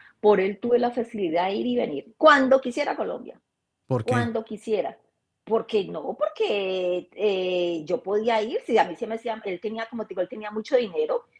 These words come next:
Speaker 1: y, y si yo me aburría, yo decía, "Quiero ir a mi casa", vaya a su casa.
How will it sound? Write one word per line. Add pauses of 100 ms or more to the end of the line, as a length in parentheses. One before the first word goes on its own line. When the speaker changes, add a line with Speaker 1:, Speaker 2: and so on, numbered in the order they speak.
(200)
Speaker 1:
y,
y
si
yo
me
aburría,
yo
decía,
"Quiero
ir
a
mi
casa",
vaya
a
su
casa.